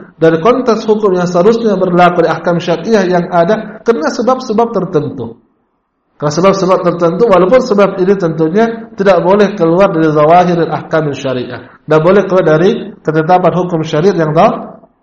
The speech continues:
yang zahir. Tapi Masya Allah. Baiklah, Mas Ikhwan, kalau gitu ya kita cukupkan.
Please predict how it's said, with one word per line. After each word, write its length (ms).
yang 240
zahir. 400
Tapi 160
Masya 320
Allah. 240
Baiklah, 240
Mas 160
Ikhwan, 320
kalau 160
gitu 160
ya 160
kita 240
cukupkan. 560